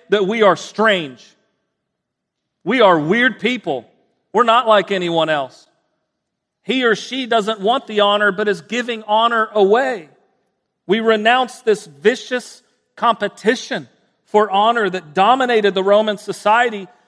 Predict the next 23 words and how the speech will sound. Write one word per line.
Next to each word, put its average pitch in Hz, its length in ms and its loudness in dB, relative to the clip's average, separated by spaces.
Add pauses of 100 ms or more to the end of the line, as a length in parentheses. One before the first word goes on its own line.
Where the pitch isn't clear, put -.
(140)
as 208 240 -2
well 262 240 2
as 240 140 0
our 247 260 0
society 208 680 -4
today. 208 500 -10 (800)
So - 220 -10
we 165 160 -6
seek, - 640 -14
through 190 240 -4
humility, 185 640 -6 (300)
we 165 140 -6
seek - 580 -16 (300)
to 202 220 -12
honor 185 460 -4 (240)
others 170 560 -6
above 165 580 -2
ourselves. 151 840 -8 (460)
Number 170 260 -2
four, 160 500 -4 (880)
sustain 214 800 -8 (320)
spiritual 202 800 -2 (300)
passion. 180 640 -4